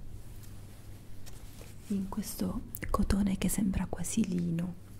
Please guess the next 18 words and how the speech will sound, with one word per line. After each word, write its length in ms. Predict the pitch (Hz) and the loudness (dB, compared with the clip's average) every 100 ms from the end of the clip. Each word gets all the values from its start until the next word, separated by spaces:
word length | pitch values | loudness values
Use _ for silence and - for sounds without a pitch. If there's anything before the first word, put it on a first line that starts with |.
| - - - - - - | -12 -12 -14 -14 -12 -8
Ve 100 | 180 | -4
l'avete 380 | 175 175 185 202 | -2 -2 -2 -2
vista 420 | - - - - - - | -2 -4 -2 -2 -4 -6
indossare 720 | - - - - 175 180 180 | -4 0 0 2 2 2 4
in 180 | 175 165 | 6 8
un 180 | 160 160 | 8 6
video? 440 | - 175 - 208 170 - - - - - - - - - - - - - | 4 0 2 0 -2 -6 -8 -8 -6 -4 -4 -6 -10 -2 10 12 12 8
Ed 160 | - - | 4 2
è 120 | - | 4
appunto 460 | 147 151 - 175 165 | 2 2 2 4 4
una 180 | 160 160 | 4 4
camicia, 600 | 160 165 160 - 160 - - - - - - | 4 4 4 0 -4 -6 -8 -10 -10 -10 4
ehm, 760 | 170 156 147 156 160 160 170 175 - - - - - - | 6 6 6 4 4 4 2 0 -2 -6 -10 -12 -12 0
in 160 | 165 165 | 2 2
cotone 460 | - - 160 160 - - | 0 2 4 4 0 -4
garzato, 840 | - 156 160 - - 156 156 - 170 | 2 4 2 0 2 4 4 2 2
quasi 320 | 170 - 196 | 2 2 4
lino, 360 | 156 143 143 | 6 8 6